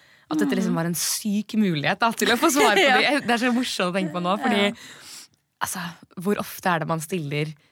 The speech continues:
Speaker 1: en fyr spørsmål sånn,
Speaker 2: Du kan
Speaker 1: Er det
Speaker 2: bare stille hva du vil.
Speaker 1: Ja, jeg husker at jeg spurte, <laughs> eh,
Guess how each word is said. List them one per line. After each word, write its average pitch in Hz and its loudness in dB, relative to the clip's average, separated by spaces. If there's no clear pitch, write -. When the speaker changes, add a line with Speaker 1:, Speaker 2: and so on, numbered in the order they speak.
Speaker 1:
en 175 -4
fyr 165 -4
spørsmål 160 -8
sånn, 156 -4
Speaker 2:
Du 277 -10
kan 330 -2
Speaker 1:
Er 311 2
det 311 2
Speaker 2:
bare 285 0
stille 233 0
hva 196 0
du 190 -4
vil. 190 -4
Speaker 1:
Ja, 247 4
jeg - 0
husker 196 -4
at 202 0
jeg 190 -8
spurte, 226 -2
<laughs> - -14
eh, 208 0